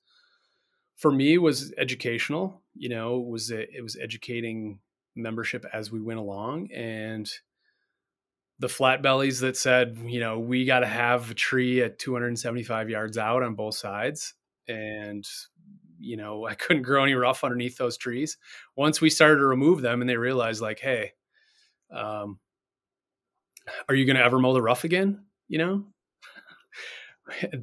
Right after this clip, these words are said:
Those, those, those educational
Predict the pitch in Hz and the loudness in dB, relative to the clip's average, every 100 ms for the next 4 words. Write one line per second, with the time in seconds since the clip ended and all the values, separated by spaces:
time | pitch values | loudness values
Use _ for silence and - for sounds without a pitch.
0 | 123 - 139 156 151 147 - - 131 151 | -12 -10 6 8 10 6 0 2 8 10
1 | 160 - - _ _ _ _ _ _ 143 | 10 8 0 _ _ _ _ _ _ 2
2 | 135 147 151 156 131 135 135 135 - 139 | 6 6 4 2 0 0 2 4 4 4
3 | 127 117 | 2 0